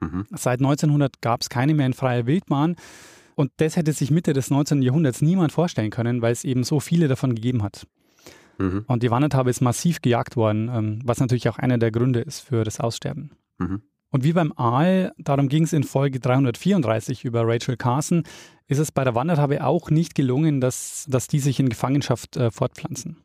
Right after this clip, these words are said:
Speaker 1: Mhm.
Speaker 2: Aber es geht heute eigentlich nicht um Tauben, Richard.
Speaker 1: Okay.
Speaker 2: Zumindest geht's nicht um die Wandertauben. Tauben spielen aber eine gewisse Rolle, aber dazu gleich mehr, denn wir sprechen heute über ein Raketensteuerungssystem.
Speaker 1: Wa-, was ist das für ein Sprung?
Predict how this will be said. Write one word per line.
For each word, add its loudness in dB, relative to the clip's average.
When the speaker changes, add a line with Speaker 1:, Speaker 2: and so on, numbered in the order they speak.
Speaker 1:
Mhm. -6
Speaker 2:
Aber -2
es -6
geht 2
heute 2
eigentlich 2
nicht 2
um 2
Tauben, 0
Richard. -14
Speaker 1:
Okay. -4
Speaker 2:
Zumindest 0
geht's -2
nicht 0
um 2
die 0
Wandertauben. -2
Tauben 0
spielen 0
aber 4
eine 2
gewisse 2
Rolle, 2
aber -2
dazu -2
gleich 0
mehr, 2
denn 2
wir 2
sprechen 0
heute 2
über 0
ein 2
Raketensteuerungssystem. -2
Speaker 1:
Wa-, -4
was 0
ist -2
das 2
für 0
ein 0
Sprung? -2